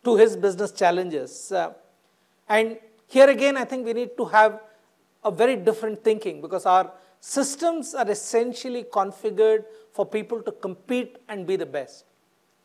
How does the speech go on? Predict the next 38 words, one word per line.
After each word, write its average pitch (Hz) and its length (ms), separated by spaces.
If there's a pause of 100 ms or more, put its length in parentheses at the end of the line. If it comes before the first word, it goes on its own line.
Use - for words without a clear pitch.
(280)
While 214 200
I 226 80
think 247 260
you 226 120
need 247 220
to - 80
compete, 247 560
you 202 160
also 202 360
need 233 200
to 208 60
collaborate. 151 560 (180)
Uh, 160 160 (500)
so 214 220
how 233 200
are 285 60
we 277 100
going 254 160
to 240 60
bring 214 300
that 214 200
mindset 196 580
change 175 360 (280)
of 202 140
people 214 280
collaborating 208 840 (100)
and 190 220
together 220 520 (280)
finding 196 360
solutions 180 720 (320)
is, 214 140
I 202 100
think, 226 240
a 202 60
very 208 280
key 220 280
aspect 185 560 (220)
of 190 140